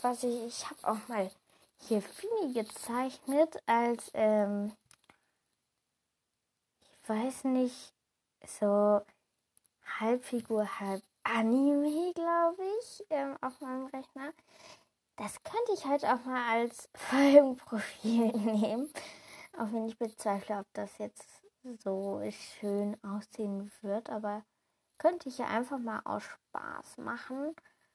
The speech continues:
Ähm, ja, das mache ich auch. Ähm, sie ist jetzt nicht die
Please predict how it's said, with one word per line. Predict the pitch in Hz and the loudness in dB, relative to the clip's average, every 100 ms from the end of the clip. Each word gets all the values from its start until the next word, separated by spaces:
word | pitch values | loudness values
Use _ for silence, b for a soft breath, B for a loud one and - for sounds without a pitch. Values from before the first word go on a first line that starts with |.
| b _ | b _
Ähm, | 214 208 208 214 208 208 208 - _ _ _ _ _ _ - - _ - | 0 0 0 -4 -4 -4 -6 -10 _ _ _ _ _ _ 2 2 _ -6
ja, | 208 196 | -2 -2
das | 196 - | -2 -10
mache | 196 196 220 | -10 -8 -10
ich | 208 | -10
auch. | - 208 240 269 - _ _ _ _ _ _ | -6 -4 -6 -8 -18 _ _ _ _ _ _
Ähm, | - 196 202 196 202 196 208 _ _ - B B B B _ _ _ _ | -8 -6 -4 -6 -6 -8 -10 _ _ -20 B B B B _ _ _ _
sie | 233 226 | -4 -4
ist | - 226 - | -4 -6 -4
jetzt | 226 226 | -6 -4
nicht | 254 262 269 | -2 -2 -2
die | 240 | -4